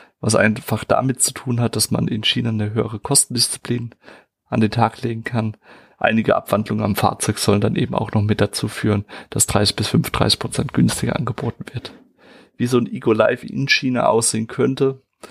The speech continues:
gab uns Schuh auch zu verstehen, wobei wir davon ausgehen, dass es sich darum nicht um die günstigste Variante, Variante handelt. Er hat von dem Ego Live als Premium-Kleinwagen und nachhaltigstes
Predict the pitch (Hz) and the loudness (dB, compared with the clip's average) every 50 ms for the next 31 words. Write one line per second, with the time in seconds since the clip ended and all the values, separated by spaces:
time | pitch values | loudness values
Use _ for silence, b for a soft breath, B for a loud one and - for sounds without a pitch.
0 | B B B B B B B - 107 107 - 117 117 - - 117 120 127 123 - | B B B B B B B 0 0 0 0 -4 -8 -8 -2 2 2 2 2 2
1 | - - 135 - - 127 - - - 120 117 117 113 - - _ _ _ _ _ | -2 -8 -8 -4 0 0 0 2 2 2 0 0 -2 -6 -12 _ _ _ _ _
2 | _ - 110 104 - 107 101 110 98 113 104 - 117 - - 107 - - - 104 | _ 0 0 4 4 4 4 4 2 2 0 -2 -2 -2 0 0 -2 -2 -4 -4
3 | 104 107 104 110 104 104 - - - 104 104 107 101 104 104 - _ _ _ _ | -4 -4 -6 -8 -6 -2 -2 -2 -2 -2 -4 -4 -6 -6 -6 -8 _ _ _ _
4 | - 123 123 127 - - - - 113 107 120 117 - 120 120 131 - - 135 - | 4 4 4 4 4 0 -2 -4 -6 -8 -8 -6 0 2 2 2 4 2 0 2
5 | - - 120 123 120 120 117 117 117 113 113 127 120 117 113 113 - _ _ _ | 2 2 2 4 4 2 2 2 2 0 -2 -2 -4 -4 -6 -6 -10 _ _ _
6 | _ - 117 110 117 107 107 113 117 113 113 127 117 117 113 117 117 113 - B | _ 0 0 2 4 4 2 2 0 -2 -4 -2 -2 -2 -2 -2 -4 -4 -8 B
7 | B B B B B B B B B B B B B B B _ 110 110 110 - | B B B B B B B B B B B B B B B _ 0 2 2 2
8 | - - - 110 107 - - - _ _ _ - 123 123 123 123 113 107 107 101 | 2 0 0 0 0 0 0 -6 _ _ _ 2 2 4 4 4 2 4 4 4
9 | 113 117 120 - - - 107 101 - - - 113 104 107 107 104 - - 107 107 | 4 4 2 0 -4 -8 -8 -8 -10 -8 -6 -6 -4 -4 -8 -10 -6 0 2 2
10 | 110 120 117 - 117 117 117 117 - 113 107 - _ 113 107 107 - 127 113 110 | 4 4 4 4 2 2 2 -2 -8 -14 -16 -14 _ -2 -2 0 0 0 -2 -2
11 | - 113 - - - - - - - | -2 -6 -10 -10 -12 -12 -12 -12 -12